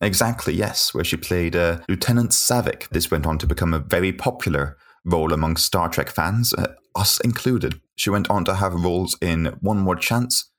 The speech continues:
Blind Date, Runaway, and was a regular in the spy show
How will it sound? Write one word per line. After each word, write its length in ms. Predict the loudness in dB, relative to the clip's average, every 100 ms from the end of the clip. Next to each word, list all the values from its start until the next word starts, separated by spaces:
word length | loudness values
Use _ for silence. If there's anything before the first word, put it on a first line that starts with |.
| _ _
Blind 300 | -2 2 2
Date, 360 | 2 0 -2 -8 -10 _ _
Runaway, 540 | 0 2 2 2 0 -6 _ _ -2
and 160 | 0
was 140 | 2 0
a 60 |
regular 460 | 2 0 0 0 0
in 160 | 0 0
the 100 | 2
spy 400 | 0 0 0 0
show 500 | 2 2 2 0